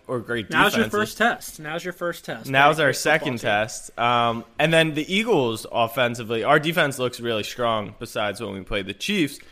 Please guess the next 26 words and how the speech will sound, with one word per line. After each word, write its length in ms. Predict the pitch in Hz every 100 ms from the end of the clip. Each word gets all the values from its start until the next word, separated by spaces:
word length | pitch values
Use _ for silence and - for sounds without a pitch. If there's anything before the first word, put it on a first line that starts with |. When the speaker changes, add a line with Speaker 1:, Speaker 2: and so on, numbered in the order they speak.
| - - -
Speaker 1:
And, 640 | - 127 127 123 123 123 123
uh, 600 | 113 110 110 107 107 101 - _ _ -
I 60 | 147
don't 120 | 208
know. 200 | 196 -
I 120 | - 107
think 200 | 160 196
it's 100 | 214
Speaker 2:
Let 60 |
Speaker 1:
gonna 20 | 214
Speaker 2:
me 60 |
Speaker 1:
be 20 | 208
a 40 |
Speaker 2:
ask 80 | 165
you 40 | 151
a 20 |
Speaker 1:
low 60 |
scoring 180 | 165 143
Speaker 2:
question. 180 | 151 139
Speaker 1:
game. 300 | 147 120 107 _ _ _ _ _
Speaker 2:
Let 80 | 151
me 80 | 175
ask 220 | 170 170
you 80 | 160
a 40 |
question. 420 | - 117 - 101